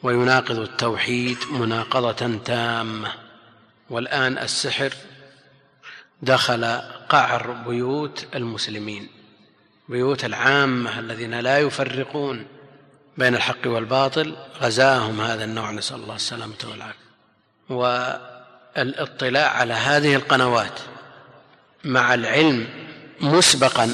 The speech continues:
أنه يفتح على هذه القناة هو مثل إتيان الساحر. لمن أتى ساحرا أو عرافا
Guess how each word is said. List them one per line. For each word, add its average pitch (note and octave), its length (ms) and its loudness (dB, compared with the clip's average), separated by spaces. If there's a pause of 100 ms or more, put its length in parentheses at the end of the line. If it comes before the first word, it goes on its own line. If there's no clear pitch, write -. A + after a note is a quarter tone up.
(100)
أنه B2+ 400 4
يفتح D3 440 4
على B2+ 120 6
هذه C3 340 4
القناة C3 500 -4 (640)
هو C3 200 0
مثل C3 400 2
إتيان C3 440 0
الساحر. G#2 520 -2 (1000)
لمن A#2 240 -4
أتى A#2+ 260 -2
ساحرا C#3+ 680 4 (800)
أو A#2 120 -6
عرافا B2+ 840 2